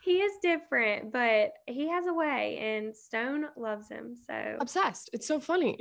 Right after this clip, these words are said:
Speaker 2: I mean, I,
Speaker 1: Cute.
Speaker 2: that's, it's so funny because I was talking to his mom, and I was like, um, "Does he just hang out with him the whole time?" She said, "Yeah, I literally don't even worry when I'm on the field because <laughs> I know that anywhere Blooper is, he's gonna be over there." And seriously, turn around.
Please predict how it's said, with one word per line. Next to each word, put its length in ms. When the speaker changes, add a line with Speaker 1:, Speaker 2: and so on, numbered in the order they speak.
Speaker 2:
I 80
mean, 240
I, 380
Speaker 1:
Cute. 180
Speaker 2:
that's, 120
it's 160
so 120
funny 220
because 480
I 100
was 300
talking 340
to 120
his 200
mom, 320
and 140
I 120
was 220
like, 440
um, 480
"Does 180
he 100
just 180
hang 160
out 120
with 140
him 100
the 60
whole 120
time?" 180
She 140
said, 180
"Yeah, 160
I 140
literally 540
don't 180
even 240
worry 300
when 120
I'm 120
on 100
the 80
field 300
because 200
<laughs> 80
I 40
know 280
that 260
anywhere 420
Blooper 460
is, 100
he's 180
gonna 160
be 160
over 160
there." 160
And 140
seriously, 480
turn 220
around. 300